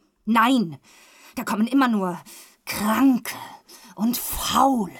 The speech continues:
und Einsame und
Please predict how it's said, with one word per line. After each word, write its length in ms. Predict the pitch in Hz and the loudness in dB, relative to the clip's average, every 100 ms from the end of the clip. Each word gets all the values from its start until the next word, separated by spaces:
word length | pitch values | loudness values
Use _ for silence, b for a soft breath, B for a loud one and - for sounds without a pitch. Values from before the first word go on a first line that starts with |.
| - B B B B 254 | -20 B B B B -6
und 320 | 233 254 - _ _ - | 2 4 2 _ _ -2
Einsame 960 | 262 285 285 254 214 180 185 151 151 175 339 B 294 | 4 6 6 4 2 -6 -8 -12 -14 -14 -12 B 0
und 300 | 302 302 | 2 2